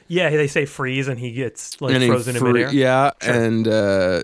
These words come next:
Speaker 2: he slaps him both in the face and goes, "That's gonna hurt." All
Speaker 1: Yeah.
Speaker 2: that kind of, so I did that,
Speaker 1: Oh,
Speaker 2: but I
Speaker 1: yeah.
Speaker 2: did it as all the characters, and I, I had hats on stage that I would drop and pick up to be the different characters.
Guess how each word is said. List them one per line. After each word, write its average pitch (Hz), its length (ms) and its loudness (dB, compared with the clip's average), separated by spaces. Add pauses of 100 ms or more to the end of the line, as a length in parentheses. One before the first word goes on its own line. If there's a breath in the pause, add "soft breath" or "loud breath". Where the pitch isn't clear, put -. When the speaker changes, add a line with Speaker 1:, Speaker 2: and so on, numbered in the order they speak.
Speaker 2:
he 104 220 -2
slaps 113 460 0
him 107 100 0
both 107 180 0
in 107 60 -2
the 104 100 -2
face 107 400 0
and 101 320 -2
goes, 92 280 -2
"That's - 320 0
gonna - 260 0
hurt." 110 340 0 (460 loud breath)
All 110 140 -2
Speaker 1:
Yeah. 113 80 2
Speaker 2:
that 117 100 -2
kind 110 180 -4
of, 127 60 -12 (180 loud breath)
so 160 120 2
I 175 80 4
did 233 400 0
that, 127 580 2 (140)
Speaker 1:
Oh, 117 120 -4
Speaker 2:
but 156 180 4
I 156 80 4
Speaker 1:
yeah. 131 160 0
Speaker 2:
did 247 180 2
it 254 120 2
as 190 200 2
all 170 180 4
the 170 140 -2
characters, 139 880 0
and 127 120 -2
I, 120 220 0 (100)
I 131 120 2
had 135 240 0
hats 196 560 -4
on 127 220 0
stage 104 500 -2
that 110 140 0
I 104 120 2
would 107 220 -4
drop 127 480 0
and 120 160 -2
pick 123 260 -2
up 139 280 0
to 110 100 -2
be 104 160 0
the 98 100 -2
different 101 360 -4
characters. - 580 -6